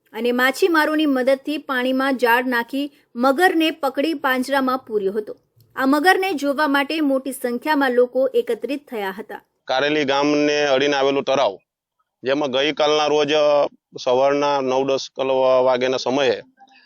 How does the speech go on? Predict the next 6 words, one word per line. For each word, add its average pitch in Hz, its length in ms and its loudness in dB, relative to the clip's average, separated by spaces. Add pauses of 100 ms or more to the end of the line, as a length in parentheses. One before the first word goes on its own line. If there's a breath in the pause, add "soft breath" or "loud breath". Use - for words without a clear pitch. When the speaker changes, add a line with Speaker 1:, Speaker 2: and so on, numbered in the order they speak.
(140 soft breath)
Speaker 2:
અ, 120 120 -2
મગર, 123 440 0
અ, 147 380 0 (260)
જોવામાં 139 400 2
આવેલો 120 260 0
હતો 107 260 -6